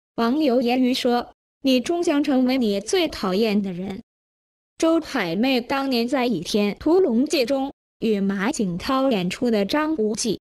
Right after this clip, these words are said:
一同扮演的赵敏，成为许多六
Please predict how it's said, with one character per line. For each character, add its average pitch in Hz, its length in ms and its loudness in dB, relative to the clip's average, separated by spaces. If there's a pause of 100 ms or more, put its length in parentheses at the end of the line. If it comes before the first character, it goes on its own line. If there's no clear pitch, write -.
(120)
一 403 220 4
同 240 380 0
扮 320 300 0
演 202 160 0
的 190 120 -2
赵 320 240 2
敏， 196 320 0 (280)
成 254 180 -2
为 262 140 2
许 208 320 -4
多 269 240 -2
六 311 320 0